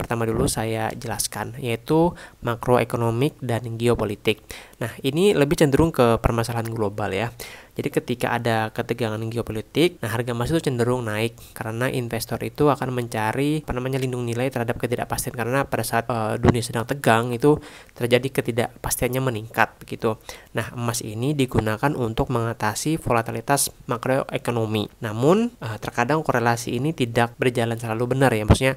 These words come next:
ada ketegangan terus harga emas naik, enggak, tidak, tidak selalu, tapi kebanyakan seperti itu.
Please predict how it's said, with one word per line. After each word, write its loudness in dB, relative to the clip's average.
ada 0
ketegangan 0
terus -4
harga 0
emas -2
naik, 0
enggak, -2
tidak, 0
tidak -4
selalu, -2
tapi 0
kebanyakan -2
seperti -4
itu. 2